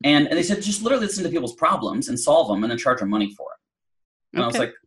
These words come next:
Speaker 1: "Okay." And I mean, like, award-winning, like, you know, interior designers, people have done stuff in nonprofit, people have done commercial businesses, they've sold,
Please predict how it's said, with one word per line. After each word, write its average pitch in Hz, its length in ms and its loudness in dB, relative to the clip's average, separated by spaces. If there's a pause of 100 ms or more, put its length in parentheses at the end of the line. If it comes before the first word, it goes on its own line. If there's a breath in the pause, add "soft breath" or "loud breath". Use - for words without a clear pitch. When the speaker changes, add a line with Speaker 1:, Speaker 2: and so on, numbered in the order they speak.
(220)
Speaker 1:
"Okay." 214 380 -2 (240)
And 139 100 2
I 135 60 4
mean, 139 220 4
like, 117 180 -2
award-winning, 139 600 2
like, 104 220 -2
you 110 60 -2
know, 98 120 -2 (100)
interior 110 260 -4
designers, 139 300 -2
people 123 120 -4
have 101 60 -6
done 104 100 0
stuff - 180 -6
in 95 60 -6
nonprofit, 135 640 0
people 101 200 -8
have - 60 -12
done 101 160 -4 (440 soft breath)
commercial 131 360 0
businesses, 117 400 -6
they've 95 160 -8
sold, 120 380 -4